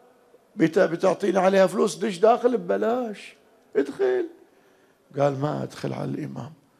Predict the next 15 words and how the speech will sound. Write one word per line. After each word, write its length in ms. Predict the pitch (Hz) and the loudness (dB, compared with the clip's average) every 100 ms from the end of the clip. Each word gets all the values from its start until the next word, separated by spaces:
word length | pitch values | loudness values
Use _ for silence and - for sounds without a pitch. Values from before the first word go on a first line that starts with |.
| _ _ _ - | _ _ _ 6
لما؟ 320 | 165 185 160 156 - _ _ - _ - | 8 8 4 -4 -16 _ _ -20 _ -10
أخاف 520 | 117 - 135 139 - | -8 -4 -4 -4 -6
أن 280 | 139 113 123 - | -8 -8 -10 -12
أس-، 320 | 120 - - - | -10 -8 -8 -8
يسيء 440 | 127 - 170 - - | -6 -4 -4 -4 -2
أدبي 440 | 170 185 185 233 | 0 0 -2 -4
في 140 | - 143 | -6 -6
محضر، 460 | 143 - 151 175 - - _ _ - | -8 -6 -4 -4 -6 -20 _ _ -12
في 160 | 131 | -8
محضر 320 | 143 135 143 151 | -8 -8 -8 -6
إما-، 340 | 143 151 - | -8 -10 -12
إمامي، 400 | 131 165 196 175 | -10 -10 -10 -10
ما 140 | 143 | -6
أقدر، 340 | 180 190 160 127 - _ _ _ _ - | -6 -6 -8 -8 -14 _ _ _ _ -20
أخاف. 640 | 135 139 147 147 - - | -12 -4 -2 -2 -6 -16